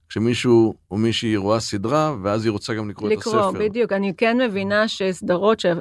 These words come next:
Speaker 2: אה, ספרים שהפכו לסדרות טלוויזיה, קיבלו, אה, אה, בוסט מאוד גדול, אבל זה לא, זה לא רק עניין של מכירות, זה עניין של באמת לגרום לילדים לקחת ספר ולקרוא. זה משהו נהדר. יש הרבה ילדים שלא קוראים, ולא במקרה אני...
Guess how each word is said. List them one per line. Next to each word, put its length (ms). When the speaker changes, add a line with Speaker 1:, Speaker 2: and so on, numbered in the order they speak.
Speaker 2:
אה, 140
ספרים 720
שהפכו 460
לסדרות 440
טלוויזיה, 840
קיבלו, 540
אה, 40
אה, 160
בוסט 280
מאוד 220
גדול, 360
אבל 180
זה 100
לא, 120
זה 140
לא 120
רק 180
עניין 280
של 140
מכירות, 640
זה 100
עניין 340
של 200
באמת 480
לגרום 380
לילדים 540
לקחת 380
ספר 400
ולקרוא. 640
זה 280
משהו 320
נהדר. 640
יש 300
הרבה 180
ילדים 300
שלא 260
קוראים, 340
ולא 320
במקרה 540
אני... 200